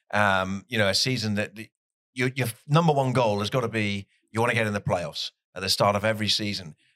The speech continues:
And, you know, to have eight on the road to start, you know, that places you, you know, you look at it and think, "Right, we gotta just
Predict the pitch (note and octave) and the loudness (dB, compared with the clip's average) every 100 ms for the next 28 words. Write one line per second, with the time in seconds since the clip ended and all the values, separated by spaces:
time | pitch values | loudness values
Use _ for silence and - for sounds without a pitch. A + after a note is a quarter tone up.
0 | _ G2+ G2+ G2 G2+ - A#2+ G2 A2+ A2 | _ 0 2 0 -4 -6 -4 -2 -2 2
1 | C3+ - C3+ D#3+ D3 D3+ C#3 C3+ B2+ A#2 | 2 0 -2 -2 0 0 2 2 0 -2
2 | G#2+ - C#3+ G#2+ A2+ A#2+ _ _ _ A2 | -4 0 2 2 2 -2 _ _ _ -2
3 | G#2+ C#3+ C3+ C3+ C3 A#2+ A#2+ B2 A#2+ A#2 | 2 2 2 0 2 0 -2 -4 -6 -10
4 | A#2 A#2+ G2+ G2 G#2 D3 D3 B2+ A#2+ G#2+ | -8 -4 -2 -2 0 -2 0 -2 -2 -6
5 | G#2+ B2 G2 - A#2 C#3+ D3+ D3 C3+ C3+ | -2 0 0 -2 -8 -6 -2 -4 -2 -2
6 | - | -2